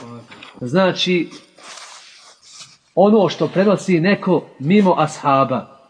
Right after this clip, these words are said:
a nema seneda do Rasula sallallahu alejhi ve sellem. Znači, veže to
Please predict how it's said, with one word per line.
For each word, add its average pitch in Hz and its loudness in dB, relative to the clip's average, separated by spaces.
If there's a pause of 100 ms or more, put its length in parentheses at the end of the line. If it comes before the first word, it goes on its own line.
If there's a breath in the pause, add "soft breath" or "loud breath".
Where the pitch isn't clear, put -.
a 143 0
nema 196 4
seneda 196 0
do 143 -2
Rasula 160 -2
sallallahu 151 -2
alejhi 131 -2
ve 117 -10
sellem. 117 -6
Znači, 143 -6
veže 196 4
to 175 0